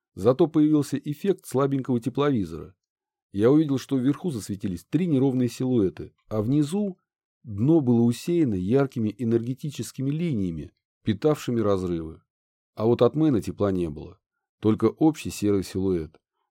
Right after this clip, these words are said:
да ещё таял след на лапах, в которых он зажимал меня ещё секунду назад.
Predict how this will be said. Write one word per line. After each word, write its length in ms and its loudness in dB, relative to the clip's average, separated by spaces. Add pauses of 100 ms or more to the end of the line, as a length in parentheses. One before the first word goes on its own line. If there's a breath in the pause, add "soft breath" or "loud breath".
да 100 2
ещё 240 0
таял 340 4
след 300 -2
на 100 -4
лапах, 440 -10 (280)
в 100 -20
которых 360 2
он 120 0
зажимал 420 0
меня 240 0
ещё 180 -8
секунду 420 -2
назад. 460 -4